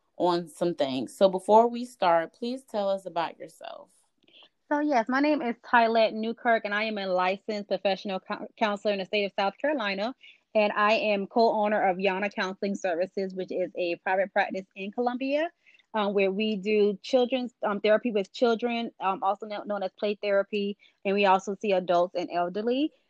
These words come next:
Speaker 2: Um, I primarily see, uh, women between the ages of eighteen, um, currently probably about between eighteen to about maybe fifty-five is what I currently have,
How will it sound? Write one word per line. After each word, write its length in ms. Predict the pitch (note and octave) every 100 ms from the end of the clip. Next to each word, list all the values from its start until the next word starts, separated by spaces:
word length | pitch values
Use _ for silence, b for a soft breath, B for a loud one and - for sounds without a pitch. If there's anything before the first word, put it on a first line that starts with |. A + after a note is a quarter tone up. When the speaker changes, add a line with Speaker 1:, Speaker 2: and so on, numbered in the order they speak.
| b
Speaker 2:
Um, 200 | G3+ G3 -
I 200 | A3 C4+
primarily 760 | - C4+ A#3+ A3+ A3+ A#3 A#3 G#3+ -
see, 380 | A#3 G#3+ G#3 A3 - G3 G3+
uh, 120 | G3
women 500 | F#3+ G#3 A3 G#3+ G#3 G#3
between 260 | G#3+ A3
the 80 | G3
ages 240 | G3 G3 F#3+
of 80 | -
eighteen, 680 | G3 G3+ - G#3+ G#3 G3+ G#3 B B B -
um, 320 | G#3 G3+ A3 -
currently 380 | - G#4 - F4
probably 140 | E4 D#4
about 280 | B3+ A#3+ G3+
between 360 | G#3 - A#3+
eighteen 400 | A#3+ A#3+ - A3+
to 60 | G#3+
about 260 | G3+ G3 F#3
maybe 320 | G3 F#3+ -
fifty-five 640 | G#3+ F#3+ F#3+ G3 F#3 F#3 F#3
is 20 |
what 140 | F#3
I 80 | E3+
currently 400 | - G#3 F#3 G3+
have, 420 | G#3 G3+ G#3+ B3